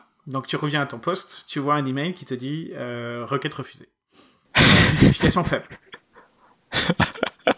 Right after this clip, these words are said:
Speaker 2: Excellent. Euh, ok. Donc, après,
Speaker 1: Euh, non,
Speaker 2: donc,
Speaker 1: mais
Speaker 2: au
Speaker 1: tu
Speaker 2: fond
Speaker 1: vois, tu vois que, donc c'est Léopold qui te répond carrément, c'est, donc c'est bien ton, c'est ton lieutenant qui te répond, et il te
Speaker 2: Hmm.
Speaker 1: dit, « Justification faible, si nécessaire, euh, Arthur,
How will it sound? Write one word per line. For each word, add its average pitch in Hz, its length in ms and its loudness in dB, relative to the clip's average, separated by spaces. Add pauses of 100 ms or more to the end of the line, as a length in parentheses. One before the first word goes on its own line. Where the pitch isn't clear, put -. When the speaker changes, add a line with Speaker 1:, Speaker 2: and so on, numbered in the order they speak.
(360)
Speaker 2:
Excellent. - 340 0 (720)
Euh, 107 680 4
ok. - 180 2 (920)
Donc, 120 240 4
après, - 520 0
Speaker 1:
Euh, 185 140 2
non, 233 200 8
Speaker 2:
donc, - 100 4
Speaker 1:
mais - 60 0
Speaker 2:
au - 40 4
Speaker 1:
tu 233 80 6
Speaker 2:
fond 240 100 6
Speaker 1:
vois, - 80 2
tu - 120 -2
vois 247 100 6
que, 214 360 2
donc 196 140 4
c'est 220 100 2
Léopold 214 360 2
qui 185 80 -8
te 147 80 -10
répond 165 240 -2
carrément, 156 360 0
c'est, 175 120 -4
donc - 100 -4
c'est 151 100 -2
bien 165 120 -2
ton, 151 240 -4
c'est - 140 -10
ton 147 120 -4
lieutenant 151 320 -2
qui 156 120 -8
te - 60 -16
répond, 175 280 -6 (480)
et 147 80 0
il 147 60 2
te 160 80 2
Speaker 2:
Hmm. 151 40 2
Speaker 1:
dit, « 208 260 -2 (240)
Justification 202 680 0
faible, 220 460 2 (1040)
si - 240 -2
nécessaire, 196 680 2 (600)
euh, 131 200 -4
Arthur, - 580 -4